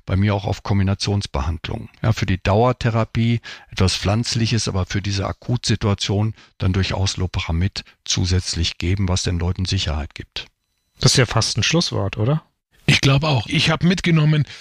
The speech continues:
Speaker 3: Durchfall ist nicht Durchfall und es lohnt sich, drüber nachzudenken, was für eine Art von Durchfall vorliegt.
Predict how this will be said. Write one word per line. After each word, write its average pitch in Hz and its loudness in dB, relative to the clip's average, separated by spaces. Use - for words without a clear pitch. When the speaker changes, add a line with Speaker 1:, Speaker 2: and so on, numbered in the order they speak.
Speaker 3:
Durchfall 165 0
ist 147 -2
nicht 147 2
Durchfall 147 0
und 139 2
es - -4
lohnt 123 2
sich, 151 -2
drüber 127 0
nachzudenken, 120 -2
was - -2
für - -4
eine 120 0
Art 104 -6
von 107 0
Durchfall 110 -2
vorliegt. 165 0